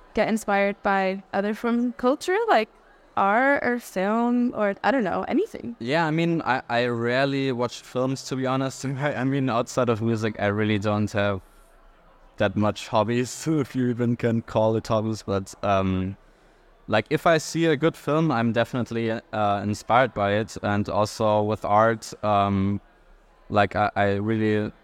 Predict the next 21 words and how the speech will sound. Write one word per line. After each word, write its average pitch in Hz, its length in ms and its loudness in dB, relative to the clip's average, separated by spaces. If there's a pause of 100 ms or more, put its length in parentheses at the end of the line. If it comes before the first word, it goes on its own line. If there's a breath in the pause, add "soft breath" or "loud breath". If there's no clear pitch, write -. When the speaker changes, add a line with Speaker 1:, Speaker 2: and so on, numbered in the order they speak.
Speaker 2:
uh, 101 320 0
enjoy 107 500 2
looking 120 600 0 (240)
at, - 160 -2
at 107 220 -4
some, 110 440 0
like, 101 160 0
nice 131 320 -2
art, 131 300 2
and, 110 220 -2 (240)
uh, 101 300 2
it 104 120 -8
will 113 220 2
inspire 110 460 2
me, 107 120 2
of 98 160 -2
course, 110 480 0
uh, 101 400 0 (160)
if, - 260 -4
if, - 240 -6
uh, 95 380 2